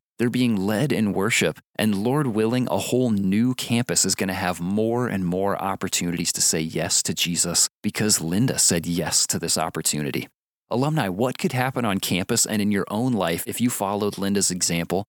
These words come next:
and said yes yourself to serving a few hours a week?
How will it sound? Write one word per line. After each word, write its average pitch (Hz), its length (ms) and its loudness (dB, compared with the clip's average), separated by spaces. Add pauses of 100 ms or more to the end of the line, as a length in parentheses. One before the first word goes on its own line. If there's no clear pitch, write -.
(120)
and 98 160 0
said 107 240 2
yes 95 400 2
yourself 107 580 0
to - 100 0
serving 113 380 0
a 95 60 0
few 107 300 0
hours 101 280 -2
a 85 80 -2
week? - 280 -2